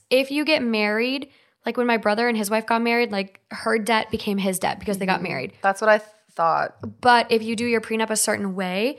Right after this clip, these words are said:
Speaker 2: Mm-hmm.
Speaker 1: you can actually write into the prenup that your partner's debt accrued before or during the marriage in just their name is not tied to you at all.
Speaker 2: Mm.
Speaker 1: So that in itself, like, I think that's amazing for a prenup,
Speaker 2: Yeah.
Speaker 1: especially, like,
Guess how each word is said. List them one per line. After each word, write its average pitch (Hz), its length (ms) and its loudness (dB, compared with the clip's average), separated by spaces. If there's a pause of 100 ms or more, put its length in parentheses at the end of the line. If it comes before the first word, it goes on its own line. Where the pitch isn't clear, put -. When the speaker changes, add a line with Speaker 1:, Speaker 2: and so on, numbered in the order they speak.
Speaker 2:
Mm-hmm. 175 260 -16
Speaker 1:
you 220 340 2
can 214 640 0
actually 220 840 -2 (220)
write 202 420 -2
into 214 240 -4
the 202 80 -6
prenup 202 440 -4
that 202 180 0
your 202 120 0
partner's 202 580 -4
debt 175 420 -2 (480)
accrued 220 520 -2
before 208 460 -2
or 196 140 -2
during 180 380 -4
the 220 60 -2
marriage 233 460 0 (140)
in 202 200 -2
just 190 300 -2
their 190 180 -4
name 180 360 -4
is 196 160 -2
not 175 320 -4
tied 165 300 -6
to - 100 -8
you - 240 -10
at 190 140 0
all. 71 220 -2
Speaker 2:
Mm. 175 60 -18 (680)
Speaker 1:
So 247 400 2
that 226 500 4
in 254 100 -2
itself, 226 420 0
like, 208 200 -2
I 220 120 2
think 208 220 -4
that's 196 320 -2
amazing 208 340 0
for 208 120 -4
a 202 40 -4
prenup, 202 380 0
Speaker 2:
Yeah. 196 80 -4
Speaker 1:
especially, 190 600 -2
like, 180 240 -4